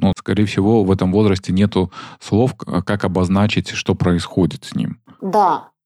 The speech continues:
Speaker 2: И поэтому, э, когда мы вырастаем, нам очень важно понять, что произошло, и назвать это.
Speaker 1: Мгм.
Speaker 2: И признать, что то, что происходило, не происходит со всеми другими людьми.
Speaker 1: Что могло происходить что-то ненормальное.
Speaker 2: Да,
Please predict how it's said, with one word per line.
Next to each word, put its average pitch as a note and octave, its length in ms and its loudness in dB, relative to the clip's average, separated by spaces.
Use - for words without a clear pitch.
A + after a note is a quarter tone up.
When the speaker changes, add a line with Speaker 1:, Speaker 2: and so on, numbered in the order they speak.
Speaker 2:
И G4 60 4
поэтому, F#3+ 760 0
э, D3+ 280 -4
когда D#3+ 380 0
мы D#3 160 -4
вырастаем, G3+ 640 -2
нам F3 260 -4
очень F3+ 360 -4
важно F#3+ 580 2
понять, F#3 440 2
что - 220 -2
произошло, F#3 800 0
и F3+ 60 -2
назвать F3 640 0
это. C#3 360 -8
Speaker 1:
Мгм. G2 420 0
Speaker 2:
И F3 80 0
признать, F3 440 0
что - 160 -6
то, G#3+ 200 2
что G3+ 160 -4
происходило, F#3 560 2
не F#3+ 280 2
происходит G#3+ 760 2
со E3 120 -6
всеми F#3 340 -4
другими D#3 420 -4
людьми. D3 500 -6
Speaker 1:
Что - 200 -2
могло F#2 320 2
происходить G2+ 540 0
что-то - 420 -2
ненормальное. F2 920 0
Speaker 2:
Да, G#3 360 2